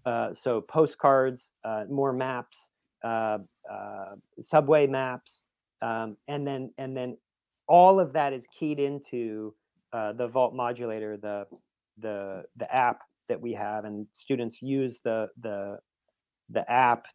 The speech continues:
to, uh, find out what the next task is, use the analog resources to, to trigger, you know, they trigger augmented reality overlay, they trigger, uh, speech,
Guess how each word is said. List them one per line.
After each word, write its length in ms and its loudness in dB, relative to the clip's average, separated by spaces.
to, 640 -2
uh, 200 -4
find 240 0
out 100 0
what 160 -4
the 60 -6
next 320 -10
task 380 2
is, 360 -2
use 340 2
the 120 0
analog 360 2
resources 580 -2
to, 320 -4
to 100 -8
trigger, 600 4
you 100 0
know, 260 -6
they 140 -2
trigger 380 0
augmented 440 -4
reality 600 -2
overlay, 800 4
they 140 -6
trigger, 560 -2
uh, 300 -6
speech, 560 -4